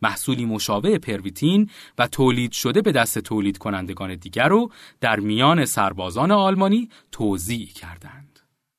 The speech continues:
به نظر می رسید که مادهٔ مزبور مخدر شگفت‌انگیزیه که حسی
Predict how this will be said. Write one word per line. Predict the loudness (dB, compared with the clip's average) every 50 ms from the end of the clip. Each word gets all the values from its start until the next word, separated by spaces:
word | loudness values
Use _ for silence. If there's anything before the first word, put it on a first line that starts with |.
| _ _ _ _ _ _ _ _ -20 -20 -6 0
به | 2 4
نظر | 4 4 6 6 6
می | 6 6 4
رسید | 4 2 2 0 -2 0
که | 2 4
مادهٔ | 4 6 4 4 4 2 2 4 4
مزبور | 6 4 4 2 0 0 2 4 4 2 2 0 -8 -20 -10 -4 -2
مخدر | -2 0 2 2 0 2 4 4 4 4
شگفت‌انگیزیه | 4 2 2 2 2 2 0 0 -2 0 0 0 -2 0 0 0 0 0 -2 -8 -12 -12 -14 -18 _ _ _ _ _ _ _ _ _ _ _ _ _ _ _ _ _ _ _ _ _
که | -10 -8 -8
حسی | -4 -2 0 0 0 0 0 2 4 4 4 4